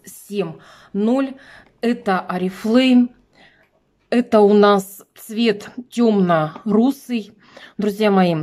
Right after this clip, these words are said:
мне нравится то, что в красках. Понятно, они прокрашивают седину, да, все это. Но мне нравится, что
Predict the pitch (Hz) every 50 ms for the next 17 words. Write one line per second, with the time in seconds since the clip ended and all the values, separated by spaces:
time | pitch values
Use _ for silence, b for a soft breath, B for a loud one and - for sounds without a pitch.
0 | 214 - _ 190 196 214 226 233 240 240 220 - - 226 220 220 220 214 208 202
1 | 202 - - 202 196 185 190 - _ _ - 254 277 277 214 - - - 196 190
2 | 190 - 208 190 190 - - - - - 214 233 240 226 233 190 170 175 180 190
3 | 190 190 190 B B B B B B B - 214 208 254 262 254 - - 202 170
4 | 175 165 165 - - - 170 160 180 190 202 226 262 262 247 190 165 196 214 233
5 | 240 B B B B B B B B B B B B B _ _ _ - - -
6 | 240 247 233 - - 214 196 190 190 - 202 208 220 226 226 226 233 247 254 247
7 | 226 - 208 208 214 220 226 240 226 226 190 - - - 180 175 160 160 - -
8 | - - - - 214 208 208 208 - - - -